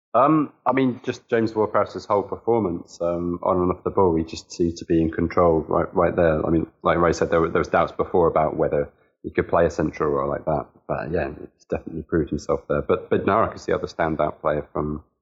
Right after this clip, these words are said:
from yesterday's match. Um, j-, just outstanding. Um,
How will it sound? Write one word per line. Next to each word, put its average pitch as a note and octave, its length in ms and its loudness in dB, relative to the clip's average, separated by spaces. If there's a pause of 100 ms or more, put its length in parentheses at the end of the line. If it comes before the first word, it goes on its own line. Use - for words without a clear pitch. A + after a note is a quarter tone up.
(120)
from D#2+ 120 -2
yesterday's D2+ 480 -4
match. - 340 -4 (420)
Um, D2 600 0
j-, F2 260 -4
just F2+ 260 0 (180)
outstanding. D2+ 840 -2 (120)
Um, D2+ 360 0